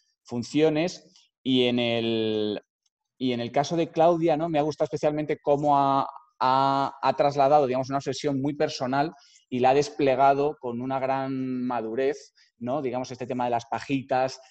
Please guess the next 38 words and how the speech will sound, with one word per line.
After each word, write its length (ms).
y 160
tal, 240
para 240
convert-, 320
con-, 260
convertirlo 520
en 60
un 100
proyecto 380
como 220
con 140
muchas, 920
muchas 240
posibilidades 640
a 120
partir 260
de 120
la, 160
a 140
pesar 220
de 80
las 100
restricciones, 640
¿no? 140
Yo 80
creo 100
que 40
tenéis 180
que 400
mantener, 360
mantener 340
en 100
mente 240
que 80
los 120
arquitectos 280
trabajamos 420
bajo 340